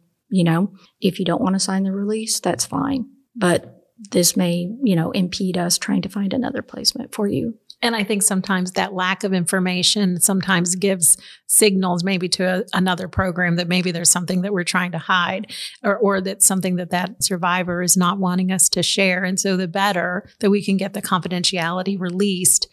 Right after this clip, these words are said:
Speaker 2: we're not jumping to conclusion. We're working on facts. We're working on objective thoughts. But, but again, I think with efficiency,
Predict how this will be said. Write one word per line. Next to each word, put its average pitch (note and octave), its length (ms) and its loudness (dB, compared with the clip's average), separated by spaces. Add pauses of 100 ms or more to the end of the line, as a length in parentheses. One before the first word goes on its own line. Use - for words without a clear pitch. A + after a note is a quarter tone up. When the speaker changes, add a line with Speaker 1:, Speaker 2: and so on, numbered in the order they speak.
(320)
Speaker 2:
we're G#3+ 100 4
not G#3+ 120 4
jumping F#3 360 2
to F3 120 0
conclusion. F3+ 480 0
We're G3+ 80 -2
working F#3+ 340 0
on F3+ 140 0
facts. E3 400 0
We're F#3 60 -4
working F3+ 360 0
on F3 260 2
objective F3+ 600 -2 (200)
thoughts. F3+ 500 0 (300)
But, G3 400 0 (100)
but F3+ 180 2
again, F3+ 440 0
I F3 100 0
think E3+ 260 0
with F3 120 -2
efficiency, F#3+ 920 2